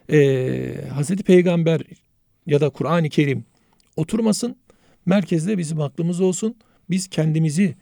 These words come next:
e, bulmaya, yakalamaya çalışalım. Tabii bunun altyapısında da başka şeyler var. Bunları yeri geldiğince konuşacağız inşallah. Burada şuna dikkat etmek lazım. Yani vahiy dediğimiz olguyla, yani Hazreti Peygamber'in kendisine indirilen, nazil olan Kur'an-ı Kerim,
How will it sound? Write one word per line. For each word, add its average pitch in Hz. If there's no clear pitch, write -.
e, 143
bulmaya, 143
yakalamaya 147
çalışalım. 120
Tabii 226
bunun 226
altyapısında 190
da 202
başka 175
şeyler 127
var. 220
Bunları 175
yeri 170
geldiğince 147
konuşacağız 135
inşallah. 143
Burada 262
şuna 226
dikkat 175
etmek -
lazım. 123
Yani 156
vahiy 185
dediğimiz 170
olguyla, 175
yani 117
Hazreti 131
Peygamber'in 151
kendisine 156
indirilen, 156
nazil 143
olan 160
Kur'an-ı 147
Kerim, 151